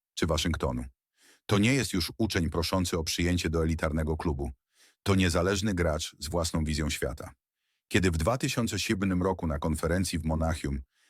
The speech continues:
Władimir Putin otwarcie ogłosił koniec jednobiegunowego świata, sala zamarła nie z powodu zrozumienia,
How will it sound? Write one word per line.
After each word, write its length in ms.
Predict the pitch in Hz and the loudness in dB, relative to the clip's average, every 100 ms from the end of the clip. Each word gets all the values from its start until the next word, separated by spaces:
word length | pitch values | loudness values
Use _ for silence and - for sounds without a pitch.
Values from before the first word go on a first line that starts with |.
| _ | _
Władimir 520 | - 85 92 117 98 | 2 2 4 2 2
Putin 340 | 82 92 87 85 | 0 0 0 0
otwarcie 560 | - - 92 90 - | -2 -2 0 0 -2
ogłosił 400 | 78 80 85 82 | -2 0 0 -2
koniec 480 | 76 90 82 78 - - | -2 0 2 0 -2 -4
jednobiegunowego 1000 | 78 87 85 78 78 76 78 73 78 71 | 0 2 2 2 0 0 0 0 -2 -2
świata, 500 | - 69 69 - - _ _ _ _ _ | -4 -4 -6 -8 -12 _ _ _ _ _
sala 360 | - 101 110 98 | -2 2 2 2
zamarła 540 | 87 82 90 92 78 | 2 2 2 0 0
nie 140 | 82 | 0
z 40 | 82 | -2
powodu 360 | 87 80 82 | -2 -2 0
zrozumienia, 800 | 73 78 78 78 76 80 85 98 | 0 0 0 0 0 0 0 -2